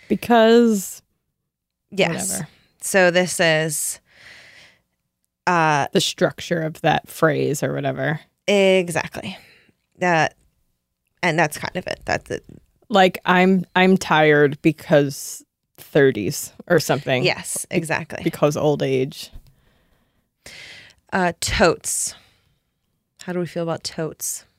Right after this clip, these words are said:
Speaker 1: Mm, I can, like, take it or leave it. I don't love it.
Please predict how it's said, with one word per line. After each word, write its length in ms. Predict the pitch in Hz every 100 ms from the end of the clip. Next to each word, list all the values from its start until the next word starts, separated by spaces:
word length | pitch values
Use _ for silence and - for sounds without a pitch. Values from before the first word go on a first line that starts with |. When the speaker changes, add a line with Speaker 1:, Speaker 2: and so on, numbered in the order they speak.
| -
Speaker 1:
Mm, 420 | 269 277 262 262 -
I 80 | 415
can, 120 | 403
like, 160 | 330 277
take 320 | - 147 185 185
it 40 |
or 140 | 160
leave 240 | 156 165 156
it. 260 | 160 160 -
I 60 |
don't 320 | 226 185 151 143
love 180 | 143 156
it. 280 | 165 -